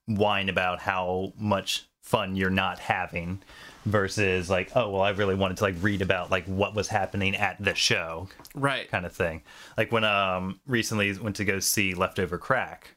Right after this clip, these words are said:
Speaker 1: for the
Speaker 2: Okay.
Speaker 1: first time in many years. And the, um, s-, like, one of the opening bands I'd never heard of, uh, Negative Approach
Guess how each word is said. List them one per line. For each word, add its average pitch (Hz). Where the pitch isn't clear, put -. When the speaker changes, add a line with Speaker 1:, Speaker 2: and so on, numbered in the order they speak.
Speaker 1:
for 101
the 90
Speaker 2:
Okay. 107
Speaker 1:
first -
time 92
in 90
many 90
years. 82
And 95
the, 113
um, 98
s-, -
like, 107
one 107
of 98
the 98
opening 95
bands 87
I'd 90
never 90
heard 92
of, 87
uh, 87
Negative 90
Approach 98